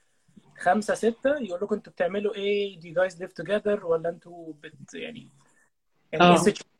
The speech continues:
Speaker 1: اللي انتوا في جروب، فاهمة؟
Speaker 2: آه.
Speaker 1: بس كده، آم، غير كده it's، it's pretty much yeah open now.
Speaker 2: آه. لا، احنا هنبتدي بقى من الأول.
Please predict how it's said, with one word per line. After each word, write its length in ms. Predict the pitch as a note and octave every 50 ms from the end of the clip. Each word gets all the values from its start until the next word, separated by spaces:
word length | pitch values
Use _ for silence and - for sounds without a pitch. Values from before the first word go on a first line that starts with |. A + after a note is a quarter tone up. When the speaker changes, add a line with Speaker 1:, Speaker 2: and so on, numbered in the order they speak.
| _ -
Speaker 1:
اللي 200 | E3+ E3+ F3 G3
انتوا 180 | G3+ - G#3+ -
في 80 | F#3+
جروب، 320 | D#3+ D#3+ F3 F3 D#3+ - -
فاهمة؟ 360 | - E3 D#3+ F3+ G3+ B3 - - _ _ _ _ _ _ _ _ _ _ _ - -
Speaker 2:
آه. 60 | E3+
Speaker 1:
بس 320 | E3 F3+ - F3+ - - E3 - _ _ - - _ -
كده، 320 | F#3+ - F#3+ G#3 G#3+ G#3 G3+ F#3 E3+ D#3+ D#3 D3 D3 D3 D3+ D3
آم، 440 | D3 D3+ D3 C#3+ C#3+ C#3+ C#3+ D3 - _ _ _ _ _ _ _ _ -
غير 140 | - E3 F3
كده 320 | - - F#3+ F#3 E3+ E3+ E3
it's، 40 | - - E3+
it's 200 | D#3 - - - _ _ -
pretty 160 | F#3+ F#3 G3
much 320 | F3 F3 F3+ F3 - - -
yeah 200 | F3+ F3+ F3+ E3+ F3 F3
open 180 | - - E3+ E3
now. 200 | E3 E3 D#3+ D#3+ - _ _ _ _ _ _ _ _ _ _ _ _ _ _ _ _ _
Speaker 2:
آه. 480 | F#3 F3+ F3+ F#3+ G3+ G#3+ G#3+ G#3+ G3+ F#3+ - - - - - A3+
لا، 100 | A#3+ A#3+
احنا 200 | B3 C#4 C4 B3+
هنبتدي 240 | B3 D#4 E4 F4
بقى 140 | D4+ D#4+ E4
من 80 | D4+ C4+
الأول. 380 | A3 G3+ G#3 B3+ D#4+ F4 G4+